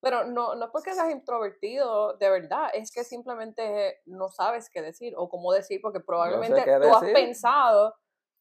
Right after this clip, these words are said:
Speaker 1: l-, ha-, has pensado en algo y no sabes cómo decirlo.
Speaker 2: No, porque no sé qué decirle. Que, que
Speaker 1: Por eso.
Speaker 2: no me sale las palabras, porque yo puedo tener la palabra en español.
Speaker 1: Sí,
Speaker 2: Y
Speaker 1: el
Speaker 2: en lo
Speaker 1: problema
Speaker 2: que
Speaker 1: es
Speaker 2: la
Speaker 1: el
Speaker 2: traduzco,
Speaker 1: idioma.
Speaker 2: ya pasó el, el,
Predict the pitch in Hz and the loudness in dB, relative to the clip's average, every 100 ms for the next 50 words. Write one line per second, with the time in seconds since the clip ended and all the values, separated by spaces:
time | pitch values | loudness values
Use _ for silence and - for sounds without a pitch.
0 | - 226 220 - 208 214 208 208 233 254 | -10 -8 -6 0 0 2 -2 -4 -4 0
1 | 233 214 233 294 277 - 226 202 196 196 | 0 0 -2 2 2 2 -4 -6 -6 -6
2 | 196 196 185 165 165 208 170 180 _ _ | -6 -4 -4 -4 -10 -16 -16 -20 _ _
3 | _ _ _ _ - 117 117 110 110 208 | _ _ _ _ -16 -10 -6 -6 -4 -4
4 | 190 - 135 117 110 - - 110 262 320 | -4 -6 -6 -6 -6 -10 -16 -12 -10 -12
5 | 269 143 131 123 _ 196 180 156 151 151 | -12 -10 -10 -12 _ -10 -8 -4 2 6
6 | 175 196 202 240 202 196 160 156 254 208 | 8 10 10 12 8 10 10 12 10 6
7 | 170 165 170 175 180 175 175 175 180 180 | 4 4 4 4 2 4 4 4 0 -4
8 | 185 185 214 226 190 _ _ _ _ _ | -6 -6 -6 -8 -10 _ _ _ _ _
9 | _ - 139 156 160 165 165 180 180 180 | _ -8 0 4 8 8 10 12 12 12
10 | 180 220 269 226 185 175 208 240 226 143 | 12 12 12 10 10 10 8 6 0 0
11 | - | -6